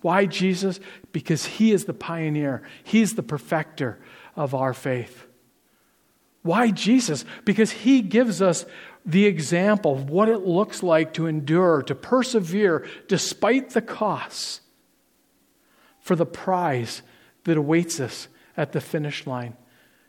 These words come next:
If you look at, uh, verse two, it says something that's kind of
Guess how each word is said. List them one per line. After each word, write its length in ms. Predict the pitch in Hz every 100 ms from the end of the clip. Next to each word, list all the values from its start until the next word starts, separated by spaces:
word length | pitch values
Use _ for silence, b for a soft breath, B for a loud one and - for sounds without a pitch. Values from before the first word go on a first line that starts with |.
| b
If 140 | 165
you 120 | 202 208
look 220 | 208 214
at, 180 | 185 185
uh, 140 | 180
verse 300 | 160 180 -
two, 500 | - 220 220 143 B B
it 80 | -
says 180 | - 311
something 240 | 381 302
that's 120 | 208 -
kind 280 | 185 196
of 160 | 170 131